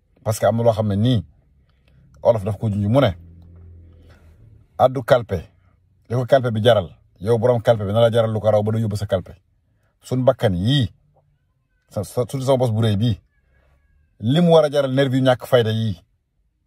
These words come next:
nga xam ne amuñ personnalité, amuñu jom, suñ bos nañu jaral lu ko raw ba duñ ko yóbbu. Barke Alxuraan.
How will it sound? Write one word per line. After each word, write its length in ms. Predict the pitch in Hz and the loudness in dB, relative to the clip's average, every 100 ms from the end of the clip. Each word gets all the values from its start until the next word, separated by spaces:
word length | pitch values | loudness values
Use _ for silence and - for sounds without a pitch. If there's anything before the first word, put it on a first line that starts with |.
| _ - | _ -8
nga 100 | 120 | 0
xam 120 | 143 | 0
ne 40 | 135 | 0
amuñ 140 | 143 | 0
personnalité, 520 | 139 135 127 117 104 | 0 0 0 0 0
amuñu 280 | - 139 139 113 | -2 -2 -2 -2
jom, 200 | 98 - _ _ _ _ | -2 -4 _ _ _ _
suñ 240 | - 131 | -8 -2
bos 140 | 131 131 | -2 -2
nañu 180 | 131 120 | -2 2
jaral 200 | 131 131 | 0 0
lu 80 | |
ko 120 | 123 135 | -4 0
raw 200 | 143 139 | 0 0
ba 100 | 127 | -2
duñ 140 | 123 | -2
ko 100 | 113 | -2
yóbbu. 200 | 104 78 _ _ _ _ _ _ | -4 -6 _ _ _ _ _ _
Barke 220 | 117 117 - | -2 0 -2
Alxuraan. 340 | - 95 | -2 -4